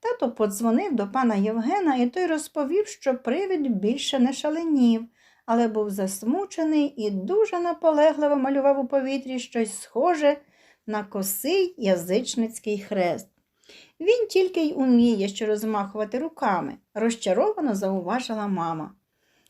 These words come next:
Нарешті увійшли до замку. За кованою брамою містився кам'яний дворик з гарматами, бійницями,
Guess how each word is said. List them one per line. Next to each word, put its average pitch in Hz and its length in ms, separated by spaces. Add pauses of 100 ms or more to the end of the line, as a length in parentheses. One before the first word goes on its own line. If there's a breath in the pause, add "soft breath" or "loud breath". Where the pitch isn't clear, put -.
Нарешті 294 460
увійшли 214 420
до 247 120
замку. 190 760
За 202 200
кованою 220 580
брамою 240 600
містився 269 560
кам'яний 202 560
дворик 277 480
з 247 60
гарматами, 269 760
бійницями, 254 840